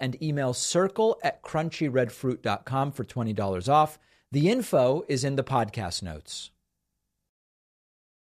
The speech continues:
The David Pakman Show is a viewer and listener funded program,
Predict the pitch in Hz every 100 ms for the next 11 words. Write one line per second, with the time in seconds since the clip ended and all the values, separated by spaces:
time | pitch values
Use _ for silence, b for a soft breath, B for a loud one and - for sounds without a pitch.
0 | _ _ 135 180 247 254 214 214 208 190
1 | - 170 151 151 - 156 135 147 113 123
2 | 170 175 180 180 - 147 143 135 156 -
3 | 160 147 127 - 156 147 135 113 - 135
4 | 123 101 85 78 85